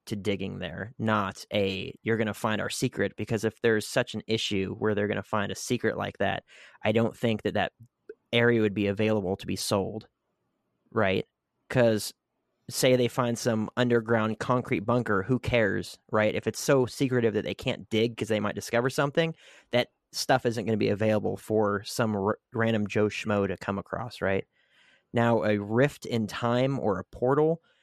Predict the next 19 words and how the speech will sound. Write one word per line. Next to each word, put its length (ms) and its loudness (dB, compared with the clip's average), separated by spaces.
I 200 2
believe, 680 2
'cause 100 -2
I'm 200 2
more 240 4
focused 380 0
on, 200 0
like, 340 -4
this 240 0
might 200 -2
be 320 0
a 400 0
increase 500 -2
in 120 -4
demonic 400 0
activity, 560 -2
why 360 2
it's 320 -2
focal-, 420 0